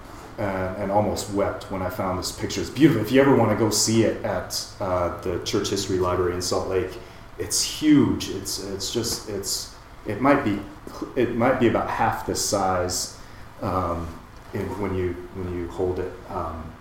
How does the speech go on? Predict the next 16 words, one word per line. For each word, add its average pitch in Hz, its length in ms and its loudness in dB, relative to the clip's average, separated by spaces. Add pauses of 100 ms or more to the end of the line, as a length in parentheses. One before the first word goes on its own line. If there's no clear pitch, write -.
it's - 160 -10
a - 180 -16
beautiful, 98 480 2
large 87 520 0
portrait 87 480 -6 (220)
of 87 160 -12
those, 90 480 -6 (340)
of 90 100 -6
those 87 200 -4
students. - 480 -6 (1040)
Um, 113 720 6 (420)
there's, 180 380 10
so 180 200 12
in 156 100 8
the 160 100 6
early 196 220 12